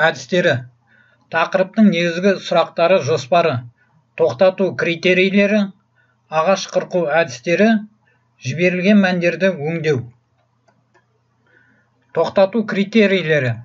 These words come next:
Тоқтату критерийлерінің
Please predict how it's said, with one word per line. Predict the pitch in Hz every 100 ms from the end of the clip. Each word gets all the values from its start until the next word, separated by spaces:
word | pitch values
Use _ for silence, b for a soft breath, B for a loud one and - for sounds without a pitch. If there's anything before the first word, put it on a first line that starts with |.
| - _ _ _ _ _ _ _ _ -
Тоқтату | 185 - 196 196 220 151
критерийлерінің | 190 190 226 214 220 208 196 185 131